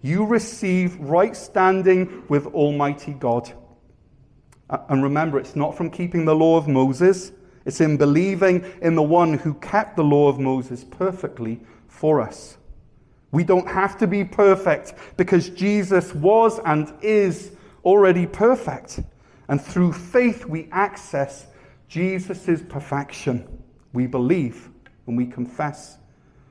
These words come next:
And so my question to you this morning is this: have you stopped trying to save yourself?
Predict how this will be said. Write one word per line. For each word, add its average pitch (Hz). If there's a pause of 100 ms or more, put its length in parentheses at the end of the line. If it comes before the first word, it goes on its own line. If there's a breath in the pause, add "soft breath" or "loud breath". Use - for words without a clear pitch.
(1000 soft breath)
And 180
so 208
my 190
question 208
to 214
you 208
this 190
morning 208
is 156
this: 185
have 190
you 190
stopped -
trying 180
to 185
save 170
yourself? -